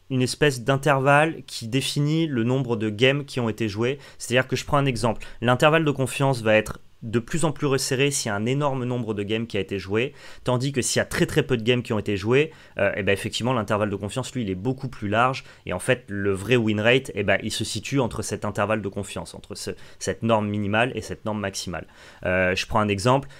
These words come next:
si on a un quatre couleurs Omnat, Omnat qui fait seulement deux games contre un Dimir Rogue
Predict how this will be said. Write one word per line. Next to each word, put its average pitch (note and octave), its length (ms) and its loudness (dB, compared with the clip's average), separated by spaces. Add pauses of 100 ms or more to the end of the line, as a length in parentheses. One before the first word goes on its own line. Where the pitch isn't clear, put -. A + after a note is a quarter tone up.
(120)
si - 160 -4
on A2+ 100 0
a A#2 80 4
un G#2 160 4
quatre - 180 -2
couleurs B2 260 4
Omnat, A#2+ 360 2 (200)
Omnat B2 400 2 (180)
qui - 140 -8
fait - 120 -4
seulement G#2 380 0
deux B2+ 160 4
games C3+ 240 2
contre G#2+ 240 -6
un G2 40 -2
Dimir G2+ 320 -4
Rogue A2 300 4